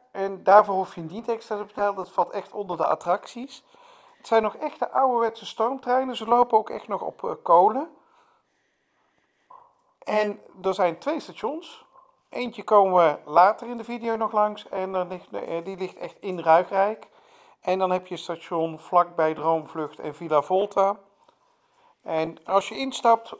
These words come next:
Speaker 1: hoef je er niet het volgende station uit. Je mag gewoon blijven zitten, al ga je de hele dag rondjes rijden. Ehm, dus ja, voel je vooral niet verplicht om uit te stappen. Maar het is voor ons vaak wel een f-, fijne manier om van de ene kant van het park naar de andere te gaan.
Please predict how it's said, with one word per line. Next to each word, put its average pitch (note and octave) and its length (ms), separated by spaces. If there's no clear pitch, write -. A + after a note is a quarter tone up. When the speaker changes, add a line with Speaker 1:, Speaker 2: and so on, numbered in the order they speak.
Speaker 1:
hoef A3+ 260
je B3+ 100
er B3 100
niet A#3+ 180
het G#3 140
volgende G3+ 280
station E3 420
uit. A3 200
Je A#3+ 80
mag G#3+ 180
gewoon F#3+ 160
blijven E3+ 360
zitten, G#3 360
al F#3+ 300
ga F#3 160
je F3 80
de E3 60
hele E3 240
dag F3+ 220
rondjes G#3 380
rijden. F#3+ 440
Ehm, E3 380
dus G3 400
ja, G3 340
voel A3+ 220
je G3 100
vooral G3 280
niet G3+ 200
verplicht - 340
om E3+ 100
uit G3 160
te - 80
stappen. A3+ 460
Maar F3+ 120
het - 60
is G#3 220
voor E3+ 200
ons F#3 240
vaak A3+ 240
wel A3 320
een G3 140
f-, - 160
fijne G#3+ 360
manier G3+ 360
om F#3+ 120
van G3 100
de F#3+ 60
ene G3+ 200
kant G3 260
van F#3+ 140
het F#3 160
park F#3 280
naar F3 200
de G3+ 80
andere F#3 360
te C#3+ 140
gaan. C#3 320